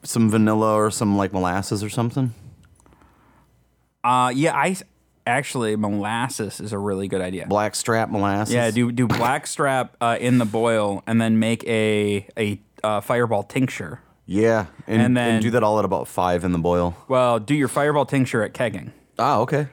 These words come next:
Speaker 1: Yeah, there you go. Infuse,
Speaker 2: Because
Speaker 1: go the
Speaker 2: beca-,
Speaker 1: infusion
Speaker 2: beca-,
Speaker 1: route.
Speaker 2: especially with the capsaicin, you don't, like, I don't know if you've ever had Fiery Hell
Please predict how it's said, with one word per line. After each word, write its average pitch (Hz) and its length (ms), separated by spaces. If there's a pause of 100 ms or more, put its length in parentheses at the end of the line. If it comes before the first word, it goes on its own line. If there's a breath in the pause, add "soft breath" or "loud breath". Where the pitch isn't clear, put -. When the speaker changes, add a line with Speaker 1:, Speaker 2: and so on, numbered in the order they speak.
Speaker 1:
Yeah, 120 460
there 107 120
you 98 100
go. 78 200
Infuse, 101 180
Speaker 2:
Because 110 440
Speaker 1:
go 107 120
the 98 140
Speaker 2:
beca-, 90 120
Speaker 1:
infusion 98 360
Speaker 2:
beca-, 104 60
Speaker 1:
route. 131 140
Speaker 2:
especially 151 500
with 143 180
the 123 80
capsaicin, 123 760
you 117 140
don't, 127 260
like, 117 360
I - 60
don't 160 120
know 165 60
if - 100
you've 139 100
ever 127 120
had 117 200
Fiery 110 460
Hell 104 420